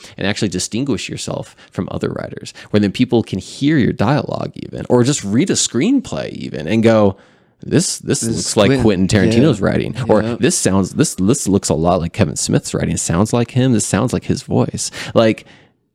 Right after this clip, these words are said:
Speaker 1: there's a lot of writers out there that write, but they don't sound distinct enough to be, to be able to be pulled out from a pile, you know? But these guys, honestly, you can give them a blank script, like, or not blank, but I mean, like, in that it doesn't show you who wrote it. And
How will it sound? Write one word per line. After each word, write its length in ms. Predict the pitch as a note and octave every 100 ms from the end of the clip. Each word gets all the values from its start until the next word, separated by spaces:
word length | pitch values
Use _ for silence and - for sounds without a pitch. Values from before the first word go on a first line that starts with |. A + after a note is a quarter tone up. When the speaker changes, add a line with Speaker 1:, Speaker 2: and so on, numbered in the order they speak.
| _ _ -
Speaker 1:
there's 240 | G2 E3
a 40 | D#3
lot 200 | G2 E3
of 80 | A2
writers 280 | G#3 C#3
out 200 | F#2+ F2+
there 180 | - F#2+
that 140 | F#2 F2+
write, 360 | A2+ F#3+ -
but 200 | G2+ F#2+
they 140 | G#2 A#2
don't 260 | D#3+ A2
sound 720 | - A2+ A#2+ C3+ G2+ F#2 - G#2+
distinct 560 | F#2+ - - D3 -
enough 400 | F2+ E2 E2 -
to 220 | - G2+
be, 320 | E2+ F#2+ F#2+ - _ _ _ -
to 80 |
be 240 | G2 G#2+ G2 -
able 200 | G#2+ G#2
to 60 |
be 100 | F#2
pulled 320 | F2+ - A2 F#2+
out 240 | C#3 -
from 180 | - F2+
a 60 |
pile, 560 | - - A2+ D3 - - -
you 120 | F#2
know? 160 | F#2
But 140 | G2 F2
these 240 | G#2 G3
guys, 420 | - F2 D#2+ F2 - - - - _ -
honestly, 320 | D3+ F3+ E2
you 80 | C#3+
can 100 | G#2
give 140 | G2+
them 160 | D3+ F2
a 40 |
blank 220 | F2 F#2+ -
script, 300 | - E2 -
like, 180 | F#2
or 220 | E2+ G2+ B1+ F2
not 220 | D#2 -
blank, 240 | D2+ E2+
but 80 | G2
I 40 |
mean, 120 | G2 F#2+
like, 160 | F#2
in 140 | G2 F#2+
that 180 | F#2+
it 80 | G2
doesn't 300 | F2+ F#2+ F2+
show 180 | - G2+
you 160 | G#2+ F#2+
who 140 | F2+
wrote 240 | F2+ A2+
it. 180 | G2+ - -
And 420 | F#2 F#2 F2 -